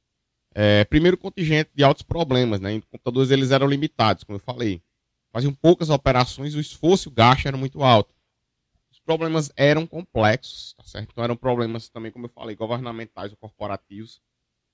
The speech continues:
As pessoas não tinham nas suas casas ainda os computadores, principalmente aqui no Brasil, né? E o hardware, ele evoluía muito rápido, porque a engenharia elétrica, né?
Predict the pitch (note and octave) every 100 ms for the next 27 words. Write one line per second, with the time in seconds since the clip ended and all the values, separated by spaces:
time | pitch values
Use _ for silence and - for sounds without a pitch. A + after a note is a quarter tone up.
0 | _ _ C#3 C#3 C#3+ C3+ D3 - C#3 C#3+
1 | C#3 C3 - A2+ A2 G#2+ A#2 G#2+ A#2+ -
2 | A2 G#2+ G2 G#2+ - - B2 A2+ - G#2+
3 | G2+ G2+ F#2+ G2+ A#2+ A#2 _ _ _ _
4 | _ _ _ _ - E3 E3+ F#3 F3 F3
5 | C3+ D#3+ D#3+ D#3+ D#3 D3 C3 _ C#3 D3
6 | C3+ C#3+ D3 - A2 - _ _ _ -
7 | C3+ - B2+ C3 C#3 C#3+ C#3+ D3 B2+ B2
8 | B2 C#3 - G#2+ G#2+ B2